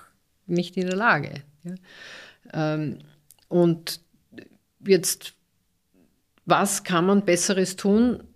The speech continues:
als Produktionsketten und Produktionen wieder ins Land zu holen? Es geht eigentlich nicht besser.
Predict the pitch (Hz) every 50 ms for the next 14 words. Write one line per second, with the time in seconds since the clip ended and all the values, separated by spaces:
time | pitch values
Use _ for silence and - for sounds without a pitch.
0 | _ - - 170 180 180 180 - - - 190 180 185 - - - - - 185 170
1 | 170 175 190 202 196 - - - - - 190 190 185 190 - 208 208 208 208 -
2 | - 185 175 175 - 185 185 170 180 170 - - - - 175 165 175 185 190 190
3 | 185 175 190 180 190 190 185 180 - - 165 170 196 202 196 - 190 165 147 139
4 | 139 - - 156 - 143 - _ _ _ _ _ _ _ _ _ _ _ _ _
5 | _ _ _ _ - - _ _ - - - - - 190 - - - 185 185 220
6 | 196 160 151 143 139 131 - - - 127 - - - - 147